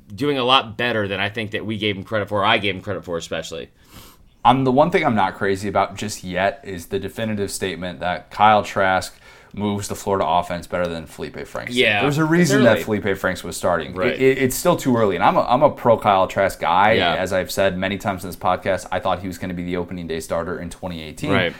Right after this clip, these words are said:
Speaker 2: That didn't prove to be the case. But I'm, I'm a little bit more in wait and see, wait and see mode in that, because I thought there were still some decisions in that game, some tough moments where it would have been beneficial to have a quarterback who can really move, and Felipe would have been able to evade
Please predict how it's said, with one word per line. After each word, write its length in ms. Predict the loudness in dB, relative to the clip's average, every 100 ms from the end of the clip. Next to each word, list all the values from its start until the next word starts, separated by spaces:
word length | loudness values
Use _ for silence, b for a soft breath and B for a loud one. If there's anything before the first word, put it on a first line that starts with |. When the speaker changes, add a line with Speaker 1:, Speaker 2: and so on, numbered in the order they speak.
| B
Speaker 2:
That 160 | 2 2
didn't 180 | 2 -2
prove 200 | -4 -6
to 60 |
be 120 | -4 -6
the 100 | -4
case. 320 | 0 -2 -2 B B B
But 100 | 10
I'm, 160 | 10 8 4
I'm 160 | 4 6
a 60 |
little 240 | 6 6 6
bit 160 | 2
more 200 | 2 2
in 60 | 2
wait 160 | -4
and 100 | -6
see, 440 | -8 -6 -6 -6 -12 -6
wait 240 | -4 -2
and 80 | -4
see 160 | -6 -6
mode 220 | -4 -4
in 80 | -4
that, 180 | -4
because 300 | -4 -4 2
I 80 | 2
thought 220 | 6 4
there 120 | 4 2
were 80 |
still 300 | 2 0 -2
some 160 | 0 -4
decisions 480 | -4 -4 -4 -4 -4
in 60 |
that 180 | -4 -4
game, 200 | -4 -6
some 160 | -6 -8
tough 280 | 0 0 0
moments 400 | -2 -2 -6 -10 B B B
where 200 | 2 4
it 160 | 4
would 140 | 4 4
have 60 |
been 160 | 2 2
beneficial 520 | 2 0 -2 -6 -4
to 60 | -2
have 160 | -2
a 60 | -2
quarterback 540 | -2 -2 0 2 2
who 100 | 0
can 160 | -8 -4
really 240 | -2 -2
move, 400 | -2 -2 0 -2
and 160 | -6 -12
Felipe 280 | -6 -4 -2
would 240 | -4 -4
have 80 | -4
been 120 | -4
able 240 | -4 -6 -8
to 180 | -8
evade 420 | -8 -4 -4 -4